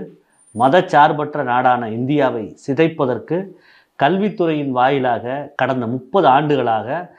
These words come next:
ஆர் எஸ் எஸும் பாஜகவும் தீவிர முயற்சியில் இறங்கியுள்ளன. இந்த சூழலில்தான் இந்த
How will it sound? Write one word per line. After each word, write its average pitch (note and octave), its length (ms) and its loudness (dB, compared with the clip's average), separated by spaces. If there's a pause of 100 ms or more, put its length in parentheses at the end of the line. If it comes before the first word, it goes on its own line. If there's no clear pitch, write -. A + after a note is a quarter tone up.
(320)
ஆர் C3+ 240 6
எஸ் - 160 -6
எஸும் D3+ 360 -10
பாஜகவும் C3+ 720 -4 (300)
தீவிர E3 380 2
முயற்சியில் B2+ 580 -2
இறங்கியுள்ளன. A#2 640 0 (440)
இந்த D#3+ 360 2
சூழலில்தான் C#3 720 2 (300)
இந்த D#3+ 340 4